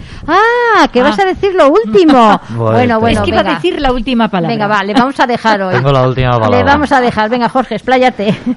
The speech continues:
Speaker 3: Deciros que ha sido un placer y un gustazo trabajar con vosotras, chicas, estos diez meses, esta temporada y media que llevamos ya
Speaker 1: Sí, sí.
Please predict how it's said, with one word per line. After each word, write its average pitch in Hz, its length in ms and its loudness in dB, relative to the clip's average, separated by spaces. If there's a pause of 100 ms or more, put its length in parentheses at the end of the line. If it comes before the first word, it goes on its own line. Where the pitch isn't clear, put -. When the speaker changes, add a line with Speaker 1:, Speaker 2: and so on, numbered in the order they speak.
(140)
Speaker 3:
Deciros 135 500 4
que 135 100 2
ha 127 60 4
sido 127 240 4
un 127 120 2
placer 123 400 0
y 123 100 0
un 113 160 -2
gustazo 117 460 0
trabajar 104 440 -4
con 104 280 -6
vosotras, 95 400 -8
chicas, 113 300 -6
estos 90 220 -6
diez 104 480 -2
meses, 117 400 0
esta 101 540 -2
temporada 110 400 0
y 139 60 2
media 139 360 0
que 104 120 -4
llevamos 107 440 -2
ya 107 340 -2
Speaker 1:
Sí, 160 260 -14
sí. - 20 -20